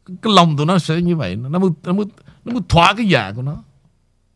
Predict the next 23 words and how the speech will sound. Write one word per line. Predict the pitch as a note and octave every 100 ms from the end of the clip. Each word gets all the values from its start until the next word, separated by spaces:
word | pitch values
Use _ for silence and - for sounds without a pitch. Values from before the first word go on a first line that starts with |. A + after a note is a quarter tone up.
| _ _ _ _ _ -
Nếu | F3 C4+
gọi | F#3+ F3+
hồn | D#3+ D3+
được | C3+ A#2+
bây | D#3+
giờ | E3+ D#3 D3+
á, | F#3 - - - _ - F3+
có | G3+
thể | F#3+
là | F3
tụi | E3+
nó |
đã | G3+ F3+
nhờ | G3 F#3 F3 E3
hội | D#3+ E3
tâm | F3+
linh | F#3 F3
giúp | G#3 -
đó. | - - _ _ _ _ _ _ _ _ _ _ _ _ _ _ _
Làm | B2+ D3+ C#3
sao | G3 F3+
cho | D3
ổng | D#3+ G3+